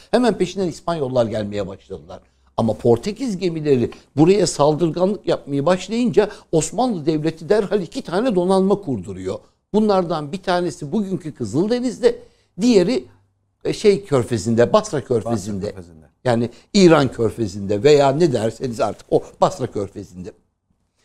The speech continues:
Speaker 1: Biz iki ayrı donanmayla, yani bir tanesi Akabe'de, onun diğeri bugünkü Mısır'da civarında. İki tane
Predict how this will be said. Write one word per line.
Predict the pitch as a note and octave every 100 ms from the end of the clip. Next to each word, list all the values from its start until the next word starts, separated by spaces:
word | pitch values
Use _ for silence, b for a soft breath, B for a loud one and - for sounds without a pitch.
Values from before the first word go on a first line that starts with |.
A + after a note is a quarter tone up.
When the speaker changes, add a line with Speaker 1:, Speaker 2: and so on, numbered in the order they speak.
| _ _ _ _ G#3+
Speaker 1:
Biz | A3
iki | D4 - A3+
ayrı | G#3 A3
donanmayla, | F#3 G3 G#3 F#3+ C3+ A2+
yani | A#2 A#2+
bir | D3+
tanesi | F3 D#3 -
Akabe'de, | - - F#3+ D3+ C#3 A3+ - - _ _ _
onun | - G4 B3+ C3+
diğeri | G3+ D#3 A3+ F#3+
bugünkü | G3 D3+ D3+ A3 G3+ B -
Mısır'da | F3+ - C3 B2+ G2+
civarında. | A2+ A2 G#2+ G2+ G2 F#2+ b b
İki | - C4+ -
tane | G3+ F#3 B3